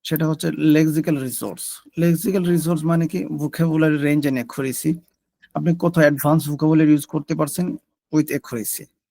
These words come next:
এই জিনিসটা। মানে ভালো vocabulary ইউজ করতে হয়। চার নাম্বার দেখেন grammatical range and accuracy।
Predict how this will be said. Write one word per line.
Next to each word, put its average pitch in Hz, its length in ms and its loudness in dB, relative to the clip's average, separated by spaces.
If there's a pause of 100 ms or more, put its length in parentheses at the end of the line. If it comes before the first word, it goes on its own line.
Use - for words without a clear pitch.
(140)
এই 156 120 6
জিনিসটা। 120 460 -4
মানে 202 140 4
ভালো 147 340 2
vocabulary 131 500 0
ইউজ 113 160 -6
করতে - 280 -12
হয়। - 120 -20 (640)
চার 156 140 6
নাম্বার 175 280 4
দেখেন 185 320 0 (440)
grammatical 165 560 4
range 156 280 4
and 143 160 4
accuracy। 131 560 -8